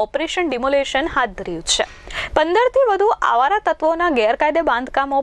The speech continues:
પર બુલડોઝર ફેરવી દેવામાં આવ્યું છે, જેમાં કુખ્યાત આરોપીઓ અને બુટલેગરોનો પણ સમાવેશ થઈ રહ્યો છે. ઝોન વન વિસ્તારમાં વરાછામાં બે બુટલેગર, લસકાણામાં બે બુટલેગર, બાદમાં પૂણા વિસ્તારમાં બે મહિલા બુટલેગર સહિત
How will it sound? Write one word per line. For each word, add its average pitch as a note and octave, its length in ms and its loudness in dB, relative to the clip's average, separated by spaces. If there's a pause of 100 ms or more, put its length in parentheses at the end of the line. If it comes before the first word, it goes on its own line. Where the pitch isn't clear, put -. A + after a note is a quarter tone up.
પર C4+ 200 0
બુલડોઝર A#3+ 520 0
ફેરવી A#3 300 0
દેવામાં B3 320 0
આવ્યું D#3+ 320 -6
છે, - 120 0 (240)
જેમાં A#3+ 260 -2
કુખ્યાત C4 420 0 (120)
આરોપીઓ A#3+ 440 0 (160)
અને B3 180 -4
બુટલેગરોનો B3+ 600 -2 (120)
પણ - 160 -2 (380)
સમાવેશ E4 560 0
થઈ C#4 180 0
રહ્યો F3 320 -2
છે. - 120 0 (320)
ઝોન E4+ 260 0
વન G#4+ 200 0
વિસ્તારમાં F#4 640 0
વરાછામાં D4+ 600 -2
બે C4+ 60 2 (120)
બુટલેગર, C4 420 -2 (400)
લસકાણામાં G#4 600 0
બે F4+ 160 2
બુટલેગર, D4 400 0 (120)
બાદમાં C4 420 -2
પૂણા D4+ 280 2
વિસ્તારમાં C#4+ 640 0
બે D4 80 2 (140)
મહિલા C#4 380 0
બુટલેગર C4+ 380 -2 (100)
સહિત - 360 -4